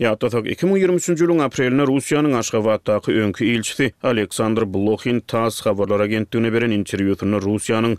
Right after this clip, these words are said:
Türkmenistan bilen arada wiza düzgünini ýatyrmagy taýýardygyny,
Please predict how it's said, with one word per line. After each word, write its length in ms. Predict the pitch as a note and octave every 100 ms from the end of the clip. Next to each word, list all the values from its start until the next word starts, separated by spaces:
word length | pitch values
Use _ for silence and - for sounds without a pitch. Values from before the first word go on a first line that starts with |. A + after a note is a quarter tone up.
| -
Türkmenistan 640 | B2 - G#2+ F2+ G#2 G#2
bilen 120 | A2
arada 340 | A2+ A#2 A#2 A#2+
wiza 360 | G2 G#2+ A2+ A2
düzgünini 400 | A2 A#2 A#2 G#2+
ýatyrmagy 600 | G2 G2+ G2+ F#2+ G#2 G#2+ -
taýýardygyny, 680 | G2+ G#2 G#2 G#2 A#2 A2